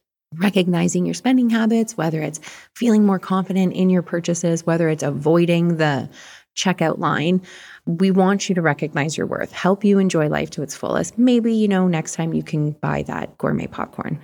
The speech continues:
I just bought some from the HomeSense line and I highly recommend.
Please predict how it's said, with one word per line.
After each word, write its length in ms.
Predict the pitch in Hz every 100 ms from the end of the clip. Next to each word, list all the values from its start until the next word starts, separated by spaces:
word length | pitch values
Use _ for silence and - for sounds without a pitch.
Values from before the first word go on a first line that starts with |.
| -
I 80 |
just 240 | 165 165 165
bought 200 | - -
some 280 | 160 156 151
from 180 | - 165
the 60 |
HomeSense 440 | 147 - - - -
line 180 | -
and 180 | - - -
I 140 | 208
highly 340 | 190 196 208 190
recommend. 540 | 147 143 - - -